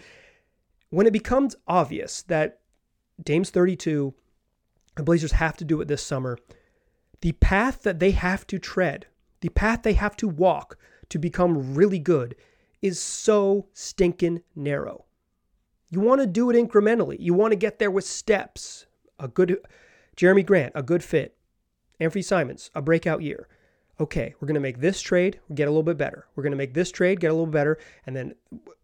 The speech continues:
with these parts now, you know, it's steps one, two, three, and four worked. Steps five and six are super big swing, and then some minimum signings behind that big swing. And now we're a ch-, we're, now we're, like, uh,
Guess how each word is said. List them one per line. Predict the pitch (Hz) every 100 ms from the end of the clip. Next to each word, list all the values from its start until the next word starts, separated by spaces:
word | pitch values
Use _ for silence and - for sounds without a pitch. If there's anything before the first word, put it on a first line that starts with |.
| _ -
with | 156 165
these | 185 -
parts | 185 180 -
now, | 165 156 -
you | 180
know, | 139 - - _
it's | 185
steps | - 180 180 156
one, | 170 190
two, | 190
three, | 180 185
and | 160
four | 190 190
worked. | 160 165 160 - - -
Steps | - -
five | - 165 170
and | 165
six | - 160 -
are | - - - _
super | - - 233 226 208
big | 160 180
swing, | - - 165 165 151
and | 123
then | 127
some | - 127
minimum | 160 175 156
signings | - 147 147 139
behind | 120 143 147
that | 139
big | 156 143
swing. | - 135 131
And |
now | 135 147
we're | 160 147
a | 135 - -
ch-, | - -
we're, | 151 175
now | 175 185
we're, | 175
like, | 156 143 - - - _
uh, | -